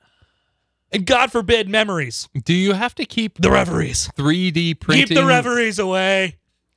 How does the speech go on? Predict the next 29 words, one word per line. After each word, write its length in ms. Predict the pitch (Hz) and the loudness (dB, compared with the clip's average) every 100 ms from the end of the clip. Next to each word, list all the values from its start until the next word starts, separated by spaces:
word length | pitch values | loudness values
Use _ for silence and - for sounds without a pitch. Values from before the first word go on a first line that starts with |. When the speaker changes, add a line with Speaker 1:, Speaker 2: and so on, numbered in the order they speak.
| 113 | -8
Speaker 2:
Do 100 | 131 | -2
you 100 | 143 | 0
have 100 | 160 | 0
to 60 | - | -2
keep 180 | 180 - | -10 -8
three 260 | - 135 | -4 -2
D 100 | 139 | 0
printing 400 | 131 139 135 131 | -2 -2 -2 0
new 140 | 113 117 | 0 0
bodies 400 | 101 101 113 110 | 0 0 -2 -4
for 160 | 113 107 | -4 -2
your 180 | 101 | 0
baby 380 | 95 101 110 110 | 0 -2 -2 -2
as 80 | 98 | -2
it 80 | 101 | -4
continues 440 | 107 101 101 101 | -4 -2 0 -2
to 100 | - | -4
grow? 260 | 92 95 123 | -4 6 8
Speaker 1:
<laughs> 60 | - 415 - - - 240 - 226 - _ - | 8 6 0 -2 -2 -2 -6 -12 -14 _ -2
Does 200 | 185 185 | -2 -2
the, 160 | 196 180 _ - | -4 -4 _ -6
does 180 | 254 - | -6 -4
the 100 | 220 | -8
three 300 | - - - | -8 -12 -12
D 100 | - | -12
printed 360 | - 202 - 170 | -8 -6 -6 -8
baby 320 | 156 151 165 | -10 -10 -10
grow? 400 | - 151 160 | -6 -2 -2
<laughs> 20 | - | -4